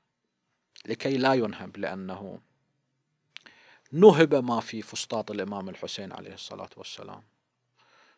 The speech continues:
جميع ما فيه، والروايات التاريخية تبين الأشياء التي نهبت من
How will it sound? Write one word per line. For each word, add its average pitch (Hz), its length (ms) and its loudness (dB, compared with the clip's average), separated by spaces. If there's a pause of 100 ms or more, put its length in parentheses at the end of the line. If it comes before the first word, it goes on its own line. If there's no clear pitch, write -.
(360)
جميع 139 340 2
ما 110 200 -2
فيه، 95 260 -6 (960)
والروايات 117 840 2
التاريخية 117 680 -2
تبين 127 760 -2 (1600)
الأشياء 104 540 -2
التي 110 640 -6
نهبت 131 800 0 (2000)
من 120 360 -4